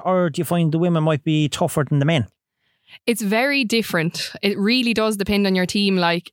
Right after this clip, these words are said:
Speaker 2: <sighs> last year alone, I was doing a lot of, we'll say, filling in for different people. And I'll never forget, I was so used to the whole attitude of being in the dressing room, focused, people with headphones on. And I walked into this team and they had a big speaker on with abba playing and they were all dancing around.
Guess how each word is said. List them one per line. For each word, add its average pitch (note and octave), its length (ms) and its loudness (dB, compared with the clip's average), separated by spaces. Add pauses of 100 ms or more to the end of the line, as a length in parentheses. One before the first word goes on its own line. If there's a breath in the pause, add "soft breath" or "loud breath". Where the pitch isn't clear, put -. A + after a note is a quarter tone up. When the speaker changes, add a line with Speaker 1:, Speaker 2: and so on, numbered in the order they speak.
(120)
Speaker 2:
<sighs> - 140 -8
last A3 480 -2
year G3+ 180 2
alone, G3 320 0
I F3 100 2
was F3 140 -2
doing F#3+ 220 0
a F3+ 40 0
lot F3+ 280 0
of, F3+ 360 -2
we'll F#3 180 0
say, F3 160 0
filling F#3+ 300 0
in F3+ 140 2
for F3 140 -2
different F3+ 260 0
people. F3 420 0
And D#3+ 220 0 (160)
I'll F3+ 140 0
never F#3+ 180 0
forget, F3+ 240 0
I F3 80 0
was F3 100 0
so A3+ 220 0
used G#3+ 380 0
to F#3+ 60 -2
the F#3 60 0
whole F#3+ 160 2
attitude F#3 540 0
of E3 160 -2 (280 loud breath)
being G#3 180 2
in G3+ 80 2
the F#3 60 0
dressing F#3+ 340 -2
room, E3+ 160 2
focused, G3 580 -2
people F#3+ 300 0
with F3+ 80 0
headphones F3+ 420 0
on. F3+ 240 0 (240 loud breath)
And F#3+ 80 -2
I G3+ 60 0
walked C4 320 0
into G#3 160 0
this F#3+ 180 -2
team F#3+ 380 0 (360 loud breath)
and G3 140 0
they G#3 60 0
had A3+ 160 0
a - 20 -2
big B3+ 220 0
speaker A3+ 460 0
on G3 300 2
with E3+ 120 -4
abba F#3+ 320 0
playing F3 340 0
and F#3 100 0
they F3+ 60 0
were F#3 80 0
all F#3+ 160 2
dancing F#3+ 400 0
around. F3 440 0